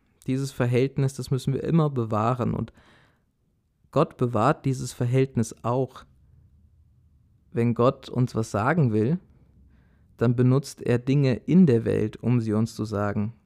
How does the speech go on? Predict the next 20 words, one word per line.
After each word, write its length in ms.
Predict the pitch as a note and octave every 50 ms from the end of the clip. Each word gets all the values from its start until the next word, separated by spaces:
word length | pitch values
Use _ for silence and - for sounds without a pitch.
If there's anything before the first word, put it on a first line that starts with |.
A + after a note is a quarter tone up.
| _ _ _
Er 100 | - B2
sagt 280 | A#2 A#2 A2 A2+ A#2+ -
sie 60 | A#2+
uns 180 | A#2+ A2+ - -
nicht 180 | A#2 A2 -
direkt. 460 | - G2+ A#2 A#2 C3+ - - - - - _ _ _ - - - - - - -
Das 140 | - A2 -
könnten 240 | - C3+ - - B2+
wir 120 | A#2 A2+
auch 40 | G#2+
gar 120 | A2+ A2+
nicht 160 | A#2 A2+ G#2+
verstehen. 500 | - A#2 A2+ - - A2 C#3 G3+ F#3 C3+ - - - - - - - - _ _ _ _ _ _ _ _ _ _ _ _ _ _ _
Was 120 | - G#2+ -
soll 140 | A2+ A2+
das 180 | A2+ A2 G#2+ -
sein? 340 | - A2 B2 C#3+ C#3 B2 A2+ - _ _ _ _ _ _ _ _ _ _ _ _ _ _ _ _ _ _ _ _ _ _ - _ _ _ _ _ _ _ _ _ _ _ _ _ _ _ _ _ _
Also 240 | - A#2+ A2+ A#2+ A#2
wenn 260 | A#2 A#2+ B2 C3 B2+
wir 460 | A#2+ A#2+ A#2+ A#2 A#2 A2+ A2 A#2+ C#3